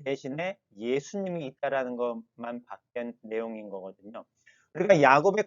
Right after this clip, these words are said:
꿈을 이렇게 볼 때는 "어, 이 꿈이 무슨 뜻일까?"라고 조금,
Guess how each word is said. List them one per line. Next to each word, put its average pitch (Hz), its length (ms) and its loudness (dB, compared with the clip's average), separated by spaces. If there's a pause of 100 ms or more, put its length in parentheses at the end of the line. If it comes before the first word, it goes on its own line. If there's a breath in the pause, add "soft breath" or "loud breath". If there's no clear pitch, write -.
꿈을 208 420 2
이렇게 156 260 0
볼 143 220 -4
때는 156 360 -2 (380 loud breath)
"어, 202 180 2
이 202 220 2
꿈이 196 320 0
무슨 151 440 -4
뜻일까?"라고 151 1080 2
조금, 165 480 0